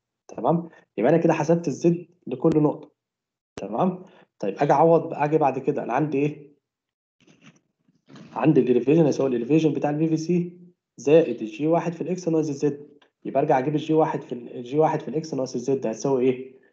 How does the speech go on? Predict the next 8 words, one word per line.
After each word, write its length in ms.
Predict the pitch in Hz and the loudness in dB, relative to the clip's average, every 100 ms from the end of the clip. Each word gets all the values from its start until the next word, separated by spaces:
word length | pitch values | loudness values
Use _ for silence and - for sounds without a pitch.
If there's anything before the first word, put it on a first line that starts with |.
| _ - | _ -6
يبقى 180 | 110 123 | -2 0
هنا 160 | 135 123 | 0 0
خمسة 300 | 139 143 131 | 0 0 0
وواحد 260 | 139 - | 0 0
من 160 | 123 123 | -4 -2
عشرة 460 | 135 156 165 - - | -2 0 -2 -4 -8
ده 120 | 123 | -4
الجي، 580 | 135 131 131 101 - | -2 2 4 2 -4